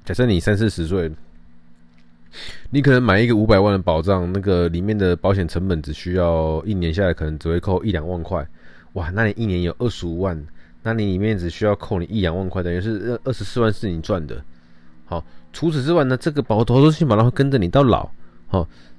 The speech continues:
那我们只要每年都这样子稳稳的二十五趴，呃，五五二十五，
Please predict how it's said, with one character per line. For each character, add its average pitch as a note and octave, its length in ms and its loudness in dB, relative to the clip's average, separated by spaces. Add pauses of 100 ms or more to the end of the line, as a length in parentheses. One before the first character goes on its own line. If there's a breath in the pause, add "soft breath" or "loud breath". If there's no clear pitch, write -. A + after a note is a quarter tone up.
(100)
那 D#3+ 140 4
我 C3 100 6
们 A2+ 180 6
只 A#2 80 4
要 C#3 80 8
每 D#3 160 6
年 A2+ 180 6
都 C3+ 120 8
这 D3 100 8
样 C#3 80 8
子 A#2 100 4
稳 G#2 260 6
稳 A#2+ 120 6
的 F2+ 160 6
二 A#2+ 100 8
十 - 160 2
五 F2 80 4
趴， G2 380 6 (160)
呃， F#2+ 100 4
五 F#2+ 260 4
五 G2 40 8
二 F#2+ 80 8
十 E2+ 100 0
五， D2 140 2